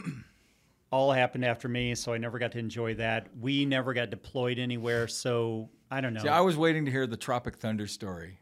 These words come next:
Speaker 2: or something, you know? <laughs> I don't know if you've seen that movie. It's, it's just hilarious. And, uh, um, you know, uh, jungle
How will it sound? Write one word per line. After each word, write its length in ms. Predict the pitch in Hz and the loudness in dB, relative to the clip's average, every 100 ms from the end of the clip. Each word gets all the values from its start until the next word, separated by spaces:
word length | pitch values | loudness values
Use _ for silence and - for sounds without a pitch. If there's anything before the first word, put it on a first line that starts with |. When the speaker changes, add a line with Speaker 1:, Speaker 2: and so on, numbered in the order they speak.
| - | -18
Speaker 2:
or 80 | 104 | -10
something, 360 | 104 98 95 | -8 -8 -8
you 80 | 104 | -6
know? 140 | 110 139 | -2 0
<laughs> 60 | - | 4
I 60 | |
don't 300 | 233 - - - - - - - - | 4 4 2 -4 -4 -16 -18 -18 -6
know 60 | 127 | -4
if 60 | |
you've 100 | 120 | -4
seen 180 | 101 117 | -6 -4
that 120 | 107 | -4
movie. 180 | 101 95 | -4 -6
It's, 280 | 98 95 101 - _ - | -6 -10 -12 -18 _ -10
it's 240 | 117 110 | -10 -10
just 160 | 107 98 | -16 -10
hilarious. 520 | 98 95 92 90 - | -8 -6 -6 -10 -12
And, 180 | 92 85 | -12 -12
uh, 840 | 80 110 - _ _ - _ - - | -14 -20 -20 _ _ -20 _ -20 -16
um, 440 | 92 65 - - 113 _ _ _ - 196 | -16 -16 -18 -20 -20 _ _ _ -20 -16
you 100 | 165 | -14
know, 180 | - - 135 - 196 - _ 240 143 220 | -14 -16 -20 -20 -20 -20 _ -20 -20 -16
uh, 220 | 80 71 - - _ _ _ _ _ _ _ _ _ - 117 | -14 -14 -18 -20 _ _ _ _ _ _ _ _ _ -16 -12
jungle 640 | 120 117 113 107 104 104 | -2 0 0 0 -2 -2